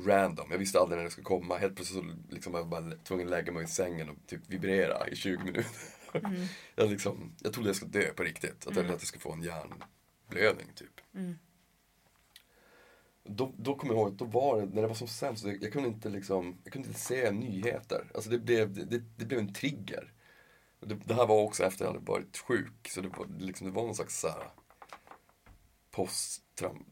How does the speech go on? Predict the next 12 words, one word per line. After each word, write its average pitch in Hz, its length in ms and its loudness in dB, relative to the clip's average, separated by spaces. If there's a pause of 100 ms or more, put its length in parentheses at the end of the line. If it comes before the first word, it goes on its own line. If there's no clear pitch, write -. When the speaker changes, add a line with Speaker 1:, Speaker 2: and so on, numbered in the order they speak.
(160)
Speaker 2:
Mm. 175 280 -4 (160)
Speaker 1:
traumatisk - 500 -6
grej. - 240 -6 (1900)
Speaker 2:
Jag 196 300 2
fick 220 200 -8
ju 190 60 -4
diagnosen 185 420 0
ganska 175 220 -6
tidigt, 196 640 -4
alltså 180 200 -4
social 175 420 -4
fobi 175 380 -6